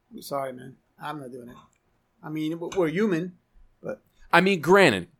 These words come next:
Speaker 2: you can do something that you don't love while you're building the thing
Speaker 1: Yeah.
Speaker 2: that you do love, because
Speaker 1: Yes.
Speaker 2: you have to make money. You have to
Speaker 1: Yes.
Speaker 2: ma-, the world, money makes the world go
Speaker 1: It's
Speaker 2: around.
Speaker 1: li-, it's
Speaker 2: Okay,
Speaker 1: life.
Speaker 2: it's,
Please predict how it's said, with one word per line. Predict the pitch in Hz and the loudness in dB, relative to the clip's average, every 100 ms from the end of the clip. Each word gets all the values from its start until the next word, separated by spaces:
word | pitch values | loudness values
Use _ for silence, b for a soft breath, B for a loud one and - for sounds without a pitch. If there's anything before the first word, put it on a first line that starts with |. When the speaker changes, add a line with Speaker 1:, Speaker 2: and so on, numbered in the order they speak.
| _ _ _ _ | _ _ _ _
Speaker 2:
you | _ 147 | _ -2
can | 175 196 | 0 -2
do | 135 175 | 2 2
something | 175 143 127 117 110 | 4 2 2 -2 -2
that | 110 | -2
you | 113 | -4
don't | 104 127 127 | -2 2 2
love | 110 117 104 95 - _ _ | 2 2 2 0 -18 _ _
while | - 107 131 143 175 170 139 123 | -14 2 6 8 8 6 2 0
you're | 117 117 | 2 2
building | 95 123 131 120 110 110 107 _ _ _ | 4 4 4 4 0 -2 -12 _ _ _
the | 107 | -6
thing | - 113 | 0 0
Speaker 1:
Yeah. | |
Speaker 2:
that | 107 | 0
you | 120 120 | -4 -8
do | 107 190 240 | -2 0 2
love, | 104 90 110 | 2 0 0
because | 117 120 107 95 - - - | -2 0 0 -2 -12 -20 -10
Speaker 1:
Yes. | 107 | 0
Speaker 2:
you | |
have | 107 104 | 2 2
to | 123 | 4
make | 127 127 | 2 4
money. | 131 151 196 | 4 4 2
You | 113 | 0
have | 92 95 | 0 0
to | 107 | -6
Speaker 1:
Yes. | 107 | -6
Speaker 2:
ma-, | |
the | 101 | -2
world, | 98 117 117 92 _ | 2 2 0 -16 _
money | 101 110 | -2 0
makes | 127 120 | 0 0
the | |
world | 131 131 | -2 4
go | 135 | 6
Speaker 1:
It's | 131 | 8
Speaker 2:
around. | 143 160 | 6 6
Speaker 1:
li-, | |
it's | 123 | 4
Speaker 2:
Okay, | 147 | 4
Speaker 1:
life. | 147 123 - | 4 0 -8
Speaker 2:
it's, | - | -2